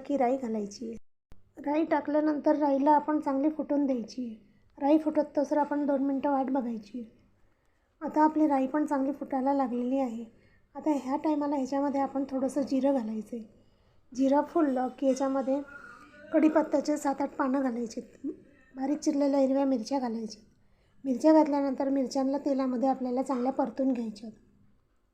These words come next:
मिरच्या पण आता मी चांगल्या परतून घेतलेल्या आहेत. मिरच्या परतून झाल्या की ह्याच्यामध्ये आपल्याला चवीप्रमाणे मीठ घालायचं आहे. मीठ घातल्यानंतर मीठ आपण तेलाबरोबर चांगलं मिक्स करून घ्यायचं, म्हणजे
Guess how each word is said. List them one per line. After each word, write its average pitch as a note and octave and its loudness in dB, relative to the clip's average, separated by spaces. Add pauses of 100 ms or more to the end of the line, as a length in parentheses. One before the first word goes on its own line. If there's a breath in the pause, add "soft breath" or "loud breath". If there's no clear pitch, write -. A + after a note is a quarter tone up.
(960)
मिरच्या C#4+ 2
पण D#4+ 2
आता D4+ 0
मी C#4+ -2
चांगल्या C#4 -2
परतून C#4+ 0
घेतलेल्या C4 -2
आहेत. A3+ -4 (3500 soft breath)
मिरच्या C#4+ 0
परतून D#4 4
झाल्या D4 4
की C#4+ 2
ह्याच्यामध्ये C#4+ 4
आपल्याला C4 0 (960 loud breath)
चवीप्रमाणे C#4 2
मीठ C4+ 2
घालायचं A#3 -4
आहे. A3 -8 (1200)
मीठ C#4 2
घातल्यानंतर C#4+ 2
मीठ C#4 0
आपण D4 0
तेलाबरोबर C#4 2
चांगलं C#4 -2
मिक्स C4+ -2
करून C#4 0
घ्यायचं, A#3 -6
म्हणजे A#3 0